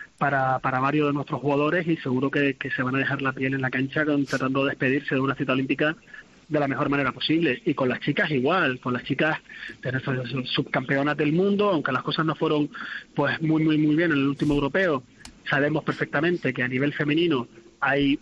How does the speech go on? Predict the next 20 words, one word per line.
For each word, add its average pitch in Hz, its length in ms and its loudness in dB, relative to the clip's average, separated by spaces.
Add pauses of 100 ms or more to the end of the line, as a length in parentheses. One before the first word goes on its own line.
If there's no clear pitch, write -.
(180)
muchas 165 420 0
selecciones 151 640 0
que 135 180 -2
puede 156 260 0
pasar 151 240 -2
cualquier 147 320 -2
cosa 143 420 -2 (140)
jugando 151 320 2
entre 151 280 0
ellas, 196 280 0
cualquiera, 165 460 0
que 165 80 -8
están 143 200 -4
todas 151 280 0
a 147 80 0
un 147 260 2
nivel 147 460 0
muy, 156 200 2
muy 156 160 4
parejo, 156 400 0